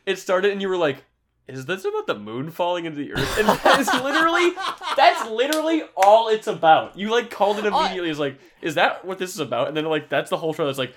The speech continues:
Speaker 1: "This gen-, this, the next year, the moon's coming to us." And, like, the J F K speech, like, "We choose to go to the moon in this decade." Like, and it's like,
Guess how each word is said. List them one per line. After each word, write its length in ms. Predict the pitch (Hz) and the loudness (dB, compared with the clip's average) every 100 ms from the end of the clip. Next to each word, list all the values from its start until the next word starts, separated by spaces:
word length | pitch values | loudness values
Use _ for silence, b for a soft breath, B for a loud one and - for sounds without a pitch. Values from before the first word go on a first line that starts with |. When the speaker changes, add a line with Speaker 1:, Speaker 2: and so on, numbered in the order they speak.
| b _ _ | b _ _
Speaker 1:
"This 280 | 131 131 - | -6 -6 -8
gen-, 340 | - 151 135 147 | -4 -2 -2 0
this, 260 | 170 175 b b - | -2 -2 b b -8
the 120 | 160 | -4
next 340 | 196 - - | 0 -2 -2
year, 420 | 202 175 120 - - 156 | 0 0 0 -6 -8 -8
the 80 | |
moon's 400 | 151 151 180 185 | -4 -2 -2 -2
coming 380 | - 156 131 139 | -6 -6 -4 -4
to 120 | 160 147 | -4 -2
us." 300 | 117 90 147 | -2 -4 -4
And, 80 | |
like, 140 | 147 139 | -4 -4
the 60 | |
J 220 | 131 135 135 | -4 -2 -2
F 100 | 135 | -4
K 180 | 143 | -6
speech, 180 | 135 135 | -6 -6
like, 140 | 131 127 | -8 -4
"We 240 | 151 160 | -6 -4
choose 380 | - 175 170 156 | -4 -4 -4 -6
to 80 | 147 | -10
go 280 | 104 143 | -4 -4
to 60 | 156 | -2
the 100 | 156 | -4
moon 520 | 147 151 151 151 139 _ - | -4 -4 -4 -6 -10 _ -18
in 220 | 95 139 | -14 -4
this 160 | 147 147 | -4 -4
decade." 640 | 151 139 143 143 151 151 | -8 -4 0 2 0 -2
Like, 320 | 135 127 127 b b b b b - | -2 -4 -4 b b b b b -12
and 80 | 131 | -10
it's 80 | 123 | -6
like, 200 | 120 104 | -8 -10